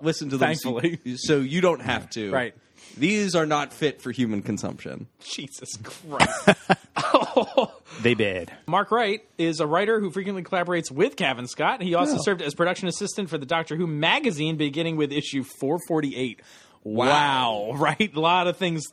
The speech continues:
Speaker 2: there. He bo-, was born and lives in Yorkshire, and he has a stage play, Looking for Vi,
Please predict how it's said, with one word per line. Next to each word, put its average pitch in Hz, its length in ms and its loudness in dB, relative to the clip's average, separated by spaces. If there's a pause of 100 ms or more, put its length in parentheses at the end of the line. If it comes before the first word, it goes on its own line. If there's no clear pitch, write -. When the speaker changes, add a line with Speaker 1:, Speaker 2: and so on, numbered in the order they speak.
Speaker 2:
there. 151 380 0 (180)
He 185 180 0
bo-, 170 400 -2
was 160 140 2
born 226 300 2
and 202 140 0
lives 254 220 4
in 156 300 -2
Yorkshire, 226 560 -2
and 170 840 -2
he 160 120 -2
has 160 100 -2
a 147 60 -4
stage 233 340 2
play, 165 280 2
Looking 165 420 0
for 160 500 0
Vi, 117 600 0